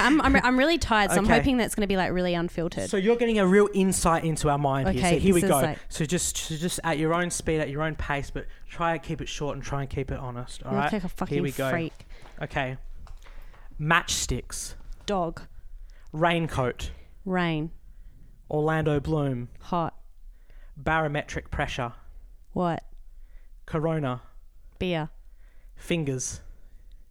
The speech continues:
Speaker 1: <laughs> Sex. <laughs>
Speaker 2: Sleep.
Speaker 1: Socks.
Speaker 2: Plane.
Speaker 1: Fly.
Speaker 2: Society.
Speaker 1: Wrong.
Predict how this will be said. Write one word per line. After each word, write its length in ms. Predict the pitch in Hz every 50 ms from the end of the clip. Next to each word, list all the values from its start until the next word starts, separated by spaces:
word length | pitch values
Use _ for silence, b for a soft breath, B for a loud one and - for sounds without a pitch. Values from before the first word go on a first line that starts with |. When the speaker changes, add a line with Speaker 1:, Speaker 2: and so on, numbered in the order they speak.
| - - -
Speaker 1:
<laughs> 800 | - - - - - - - - - - - - - - - -
Sex. 680 | - - - - - - 269 - - - - - - - - - 440 - - - 539 - - - 508 523 - - -
<laughs> 600 | 494 494 - - - - 440 427 - - - -
Speaker 2:
Sleep. 540 | - - - - - 175 170 139 110 - - - B B B B B B B B B B B B B B - - -
Speaker 1:
Socks. 540 | - - - 190 165 - - - - - - - - - - - - - - - - - - - -
Speaker 2:
Plane. 500 | - 180 175 175 165 143 131 123 127 - - - - - - - - - - - - -
Speaker 1:
Fly. 520 | - - - 190 180 175 165 156 160 185 - - - - - - - - - -
Speaker 2:
Society. 840 | - - - 165 - - - 165 160 151 143 127 123 113 113 113 - - - - - - - -
Speaker 1:
Wrong. 400 | - 185 180 170 160 156 156 165